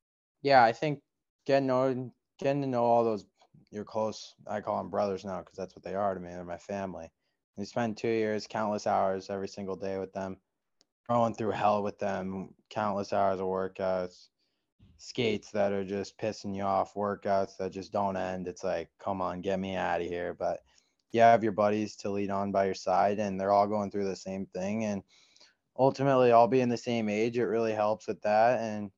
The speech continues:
yeah, going through all that with them, it helped us become the team that we became at the end. And I really don't think that we wouldn't become world champs without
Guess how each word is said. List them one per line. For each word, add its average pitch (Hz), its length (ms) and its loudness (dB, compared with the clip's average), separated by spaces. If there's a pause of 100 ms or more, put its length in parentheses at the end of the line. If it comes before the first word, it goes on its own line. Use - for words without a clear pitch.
(440)
yeah, 101 280 4 (220)
going 123 280 2
through 127 120 0
all 113 240 6
that 113 200 4
with 107 120 -6
them, 104 320 -4
it 98 260 -6 (680)
helped 113 360 -4
us 113 220 -2
become 107 320 -4
the 101 80 -6
team 104 420 -8
that 98 320 -4 (180)
we 104 100 -8
became 104 500 -6
at 98 120 -8
the 92 120 -6
end. 104 380 -4
And 95 340 -4 (600)
I 110 80 2
really 117 260 2
don't 110 240 0
think 110 260 -4
that 101 340 2
we 107 140 -4
wouldn't 104 360 -2
become 98 640 -4
world 104 260 -4
champs 101 460 -6
without 95 480 0